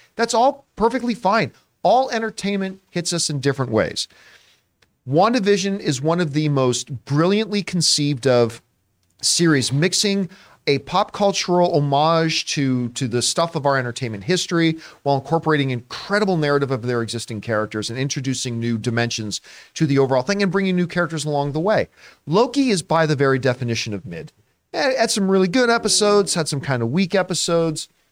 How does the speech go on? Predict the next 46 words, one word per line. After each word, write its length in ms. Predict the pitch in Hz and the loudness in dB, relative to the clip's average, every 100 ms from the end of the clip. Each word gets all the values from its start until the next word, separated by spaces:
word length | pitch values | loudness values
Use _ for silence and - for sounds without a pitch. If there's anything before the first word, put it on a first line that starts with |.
| _ _ _ | _ _ _
whatever 280 | 202 208 196 | 0 2 4
it 60 | |
is, 100 | 208 | 2
what 100 | 202 | 2
it 40 | 220 | 0
is. 80 | - | 0
But 100 | 269 | -2
again, 320 | 339 339 175 - - _ | 2 0 0 -10 -20 _
it's 160 | 233 233 | -4 0
all 280 | 220 269 285 | 2 2 0
up 100 | 277 | -4
to 100 | 208 | -6
the 200 | 220 220 | -4 -4
individual. 580 | 208 170 240 151 120 - - | -4 -6 -6 -6 -8 -12 -2
All 180 | 190 254 | 2 4
this 200 | 277 277 | 2 0
entertainment 520 | 247 - 202 202 190 | -2 -6 -6 -6 -8
hits 320 | - 214 - | -6 -4 -2
us 180 | 202 - | -4 -2
in 80 | 180 | -4
different 260 | 160 156 143 | -4 -4 0
ways. 300 | 117 170 - | 0 0 -2
And 200 | 170 185 | -2 0
if 240 | 190 - _ _ _ _ _ _ | -2 -4 _ _ _ _ _ _
the 140 | 135 165 | -2 0
brilliance 460 | 135 208 254 262 | 4 4 4 2
of 100 | 240 | 0
WandaVision 720 | 190 214 220 220 240 277 285 - _ | 2 2 2 0 0 -2 -6 -10 _
hit 240 | - 175 220 | -6 -6 -4
you 220 | 202 214 | 0 0
as 120 | 135 | 0
not 220 | 135 226 | 0 2
being 160 | 320 330 | 2 2
so 160 | 349 | 2
brilliant, 360 | 320 381 440 494 _ | 2 2 2 -2 _
well, 120 | - 320 | -4 2
that's 260 | 349 359 | 2 0
what 140 | 392 381 | -4 0
it 80 | 415 480 | 0 0
is. 140 | - | -2
And 120 | 170 | -4
there's 120 | 170 165 | -4 -2
nothing 240 | 185 180 | -2 -2
wrong 200 | 135 87 | -6 -6
with 100 | - | -10
that. 160 | - | -16